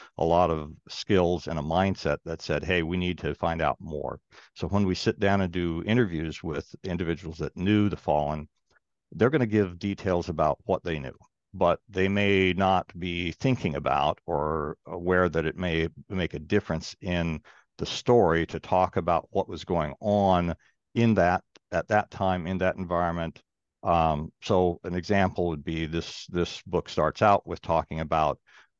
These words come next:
what was going on, uh, on the ship on the night that, uh, Alfonso, uh, passed away,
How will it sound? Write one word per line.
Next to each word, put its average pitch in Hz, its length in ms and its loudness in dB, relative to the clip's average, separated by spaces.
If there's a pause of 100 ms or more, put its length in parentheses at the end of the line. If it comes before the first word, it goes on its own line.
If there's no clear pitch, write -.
(120)
what 101 180 0
was 87 160 -8
going 90 220 0
on, 85 520 -2 (100)
uh, 78 280 0
on 82 200 -2
the - 60 -6
ship - 280 0 (320)
on 82 160 -4
the 76 80 -2
night 76 360 -2
that, 73 240 -2 (140)
uh, 73 280 0
Alfonso, 76 800 -4 (420)
uh, 71 140 -2
passed - 420 -4
away, 76 480 -2